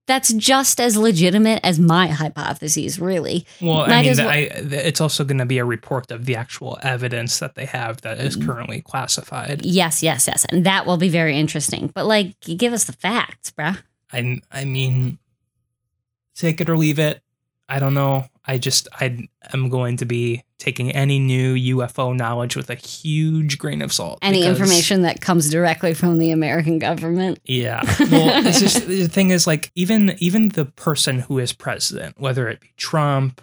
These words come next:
Speaker 2: Biden, whoever comes after, whoever has been in the seat before, I don't think the president is ever told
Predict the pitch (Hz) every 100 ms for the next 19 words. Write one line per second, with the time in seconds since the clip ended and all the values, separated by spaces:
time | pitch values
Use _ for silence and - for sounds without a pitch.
0 | _ _ _ _ - 120 123 123 123 117
1 | - 117 123 - 120 - 139 127 - 143
2 | 127 123 123 _ _ - 120 107 110 127
3 | 123 - 113 110 110 113 117 - - 120
4 | - 113 - 131 123 123 123 - - -
5 | - 135 185 - - 165 - 131 135 123
6 | 123 123 - 143 135 131 120 123 - -
7 | 120 110 110